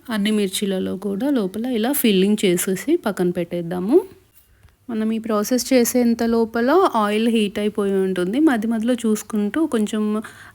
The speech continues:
హై ఫ్లేమ్లో పెట్టుకుందాము ఆయిల్ హీట్ అవ్వకపోతే. So ఆయిల్ హీట్ అయ్యాక ఈ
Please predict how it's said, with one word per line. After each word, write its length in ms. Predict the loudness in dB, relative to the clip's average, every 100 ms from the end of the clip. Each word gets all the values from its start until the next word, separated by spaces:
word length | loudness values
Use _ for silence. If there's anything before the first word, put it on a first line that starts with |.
| -6
హై 100 | -4
ఫ్లేమ్లో 380 | 0 0 0
పెట్టుకుందాము 880 | -2 -4 -4 -4 -2 -2 0 2 2
ఆయిల్ 640 | 2 -2 -2 -2 0 0 0
హీట్ 220 | -2 -2 -2
అవ్వకపోతే. 760 | -4 -6 -6 -6 -4 -2 -4 -6 -20 -20 -20 -6
So 100 | -4
ఆయిల్ 340 | -2 -2 0 0
హీట్ 260 | -2 -2
అయ్యాక 640 | -4 -2 -2 -6 -2 -2 -2
ఈ 500 | -2 -2 -2 -2 -4